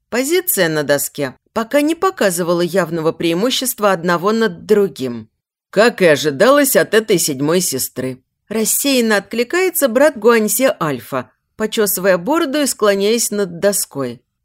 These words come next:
"У меня не было ни капли сомнений в том, что все так и произойдет. Предсказать события грядущего никто не в состоянии. Но если крепки руки и светел разум, то копье не выпадет из твоей руки",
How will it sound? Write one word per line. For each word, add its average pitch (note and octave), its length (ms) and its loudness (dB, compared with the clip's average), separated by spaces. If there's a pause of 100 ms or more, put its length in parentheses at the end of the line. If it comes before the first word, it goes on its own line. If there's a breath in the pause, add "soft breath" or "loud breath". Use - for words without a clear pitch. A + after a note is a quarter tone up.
(140)
"У D3 60 -2
меня G3 300 4
не G#3 180 4
было G3+ 220 4
ни C4 180 0
капли D3 340 0
сомнений D#3 560 0
в C#3+ 80 -8
том, B3 240 2
что - 240 -4
все A#3+ 220 2
так F#3+ 260 -2
и D#3+ 60 -6
произойдет. B2+ 720 -4 (420)
Предсказать E3+ 720 2
события D#3+ 520 2
грядущего D3 640 0
никто F#3+ 420 0
не E3+ 140 2
в - 80 -8
состоянии. B2 880 -6 (320)
Но E3+ 80 0
если G#3 400 2
крепки E3+ 480 0
руки C#3 420 -2 (160 soft breath)
и D#3 80 -6
светел D3+ 540 0
разум, D3+ 480 0 (320)
то F3+ 160 -2
копье E3+ 380 0
не A3+ 160 4
выпадет E3+ 500 2
из D3 120 -2
твоей D3 360 2
руки", B2+ 420 -6